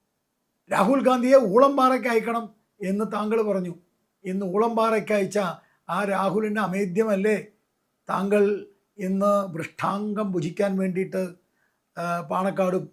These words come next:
കോൺഗ്രസ് ഓഫീസിലും പോയിരിക്കുന്നത്? അല്ലേ? നിഷേധിക്കാൻ പറ്റുമോ? ഞങ്ങൾക്ക് ആ പണി പറ്റില്ല, ആ അടിമപ്പണി ഞങ്ങൾക്ക് പറ്റില്ല. ഞങ്ങൾ ഛർദ്ദിച്ചത് തിന്ന് പരിചയമില്ല.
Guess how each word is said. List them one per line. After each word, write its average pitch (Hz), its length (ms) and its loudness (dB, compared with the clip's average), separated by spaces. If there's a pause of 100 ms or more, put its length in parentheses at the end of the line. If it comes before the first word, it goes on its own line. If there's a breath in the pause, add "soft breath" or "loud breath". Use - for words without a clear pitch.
(100)
കോൺഗ്രസ് 196 360 -2
ഓഫീസിലും 190 400 -4
പോയിരിക്കുന്നത്? 185 560 -4 (880)
അല്ലേ? 208 200 4 (640)
നിഷേധിക്കാൻ 190 440 0
പറ്റുമോ? 226 260 2 (1000)
ഞങ്ങൾക്ക് 233 480 -2
ആ - 20 2 (120)
പണി 190 200 -2
പറ്റില്ല, 180 320 -6 (280)
ആ 190 40 -2 (140)
അടിമപ്പണി 202 520 -4
ഞങ്ങൾക്ക് 175 340 -10
പറ്റില്ല. 143 300 -6 (680)
ഞങ്ങൾ 190 240 2 (360)
ഛർദ്ദിച്ചത് 190 580 -6 (280)
തിന്ന് 175 360 -4 (600)
പരിചയമില്ല. 147 600 -4